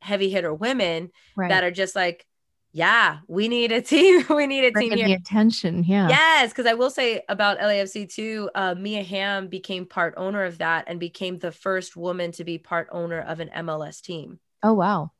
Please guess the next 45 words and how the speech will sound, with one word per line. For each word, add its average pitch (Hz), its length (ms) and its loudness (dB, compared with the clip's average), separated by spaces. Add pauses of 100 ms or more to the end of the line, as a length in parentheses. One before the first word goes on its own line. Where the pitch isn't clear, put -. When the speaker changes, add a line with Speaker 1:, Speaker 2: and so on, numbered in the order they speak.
(120)
Speaker 1:
Uh, 180 160 0
M 208 140 2
L 202 120 4
S 190 200 0
is 190 100 -10
just 170 180 -8
the 180 60 -8
men's 170 460 -6
soccer 165 360 -6
league, 160 280 -6
again, 165 260 -4
Speaker 2:
Mm-hmm. 180 40 -2
Speaker 1:
for 165 120 -8
those 160 280 -6
who 165 140 -6
aren't 156 240 -4
familiar 160 380 -8
with 160 140 -8 (120)
the 156 220 -2
soccer 160 340 -4
lingo. 160 360 -6 (260)
So, 190 500 0
Speaker 2:
Mm-hmm. 196 60 -2
Speaker 1:
um, 170 380 -2 (320)
so 226 120 -6
yeah, 247 300 0
so 208 300 0
I 202 160 2
would 240 180 -4
say, 208 280 -4
like, 185 300 -2 (140)
right 185 200 -2
now, 180 440 0 (100)
that's 190 380 -4
been 202 140 -4
a 185 80 -4
really 190 640 -4
exciting 170 540 -6
time, 180 500 -8 (240)
Speaker 2:
Yeah. 185 320 4
Speaker 1:
um, 175 200 -8
especially 196 640 -4
in 180 300 -4
Los 165 280 -6
Angeles, 165 720 -6